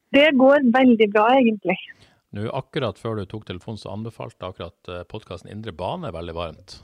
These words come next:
Speaker 2: Er det,
Speaker 1: Oi,
Speaker 2: er,
Speaker 1: oi, oi.
Speaker 2: det synes du er veldig fortjent.
Speaker 1: Jeg synes i hvert fall det var veldig hyggelig og raust av deg.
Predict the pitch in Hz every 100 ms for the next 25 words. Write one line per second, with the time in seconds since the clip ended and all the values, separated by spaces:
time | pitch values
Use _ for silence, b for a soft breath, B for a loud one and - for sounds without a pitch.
0 | - 113 254 381 190 165 160 156 202 320
1 | 190 123 98 95 226 214 98 92 87 -
2 | 87 - _ _ _ _ _ _ _ _
3 | - 453 349 311 320 247 220 226 240 277
4 | 220 240 214 202 190 202 202 202 202 196
5 | - - 202 202 220